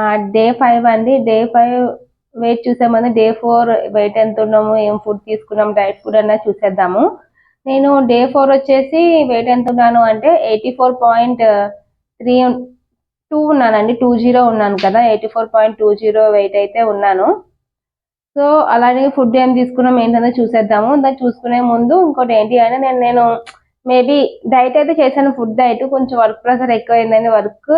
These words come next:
ఇంకా ఆఫీస్లో కూడా లేట్ అయింది కొంచెం వర్క్ వల్ల. So, నైట్ నిద్ర కూడా సరిగ్గా సరిపోలేదు.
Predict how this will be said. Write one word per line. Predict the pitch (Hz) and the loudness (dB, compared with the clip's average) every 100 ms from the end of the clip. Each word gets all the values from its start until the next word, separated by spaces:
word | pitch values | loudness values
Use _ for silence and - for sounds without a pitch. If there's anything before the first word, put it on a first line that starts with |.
| 339 | 2
ఇంకా | 294 262 | 2 2
ఆఫీస్లో | 220 208 233 247 240 | 0 0 -6 -4 0
కూడా | 240 | 0
లేట్ | 226 208 208 | 0 -2 0
అయింది | 226 214 | -2 0
కొంచెం | 214 214 208 | -2 0 -2
వర్క్ | 190 - | -2 0
వల్ల. | 202 202 220 370 381 | 0 2 2 0 0
So, | 269 247 | 0 0
నైట్ | 226 208 214 | 2 0 0
నిద్ర | 220 202 208 | -2 0 0
కూడా | 226 226 | 0 -2
సరిగ్గా | 208 214 | -2 -2
సరిపోలేదు. | 196 190 208 196 185 | -2 0 0 0 0